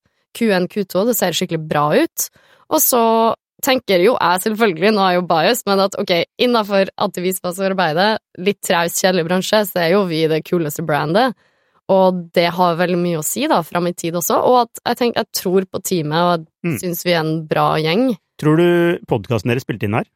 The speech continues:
Speaker 1: Jeg tenker ikke sånn podcasten som i seg selv,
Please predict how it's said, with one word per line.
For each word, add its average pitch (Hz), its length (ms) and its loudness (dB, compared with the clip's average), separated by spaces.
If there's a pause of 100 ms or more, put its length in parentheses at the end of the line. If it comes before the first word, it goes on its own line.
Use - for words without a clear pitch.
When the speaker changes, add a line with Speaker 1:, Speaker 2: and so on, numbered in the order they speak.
(840)
Speaker 1:
Jeg 226 60 -2
tenker 277 240 0
ikke 262 140 -2
sånn 247 180 0
podcasten 180 960 -4
som 175 300 -2 (120)
i 190 200 -2
seg - 200 -2
selv, 247 520 0